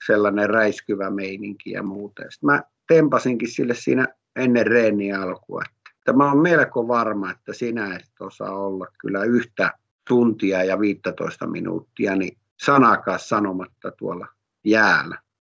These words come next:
Et et yhtään tee mitään niinku napise vastaan, vaan osaisit yhden tällaisen reenin vetää sille, että et yhtään natise vastaan, vaan tekisit niinku kaikki muutkin. Mutta kun susta ei siihen varmaan taida olla, mutta jos susta olisi edes kerran siihen,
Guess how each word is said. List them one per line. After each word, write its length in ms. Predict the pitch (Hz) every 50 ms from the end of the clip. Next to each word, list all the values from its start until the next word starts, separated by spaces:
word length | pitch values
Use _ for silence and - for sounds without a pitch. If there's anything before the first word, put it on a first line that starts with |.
| _ -
Et 200 | 117 110 - 135
et 120 | 120 123 -
yhtään 500 | 208 180 - - - - 131 110 101 95 -
tee 220 | - 110 107 101 - - _ _ _ _ _ _ -
mitään 440 | 123 117 113 - 113 104 98 98 92
niinku 320 | 92 104 - 87 - _ _ _ _ -
napise 460 | 110 104 - 104 98 - 104 101 110
vastaan, 440 | 117 110 - - - - 107 107 117
vaan 140 | 113 113 - - _ _ _ _ -
osaisit 480 | 151 160 143 160 160 143 147 151 151 -
yhden 400 | 208 220 175 147 131 113 98 98
tällaisen 460 | 98 - 113 110 107 - - 107 101
reenin 480 | 104 110 123 120 110 104 98 98 90 85
vetää 340 | 95 95 - - 101 95 98
sille, 380 | - - 110 107 101 95 92
että 240 | 92 - - _ -
et 100 | - - -
yhtään 460 | 113 104 - - _ - - - -
natise 360 | - - - - - - - - -
vastaan, 420 | 98 98 - - - _ _ _ _ _
vaan 100 | 107 107
tekisit 440 | - 156 139 139 143 113 104 95 -
niinku 240 | 107 104 98 - 92
kaikki 460 | - - 120 113 107 - - - 110
muutkin. 520 | 101 98 95 92 90 - _ _ _ _ _ _ _ _ _ _ _ _ _
Mutta 300 | - - - - 123 107
kun 240 | - 123 117 - - - - - _ _ _ _ _ -
susta 400 | - 175 170 - - - 139 123
ei 120 | 113 110
siihen 340 | - - 113 104 107 104 107
varmaan 520 | 120 127 123 120 110 107 104 98 92 92 -
taida 320 | - 101 101 101 104 101 107
olla, 340 | 117 127 123 120 110 101 95
mutta 300 | 107 104 - _ 113 139
jos 320 | 165 - 349 - - -
susta 280 | 135 110 - - 123 120
olisi 220 | 117 113 - 135
edes 160 | 123 117 - -
kerran 520 | - 180 165 147 135 117 101 87 82 82 -
siihen, 420 | - - 95 90 87 85 - _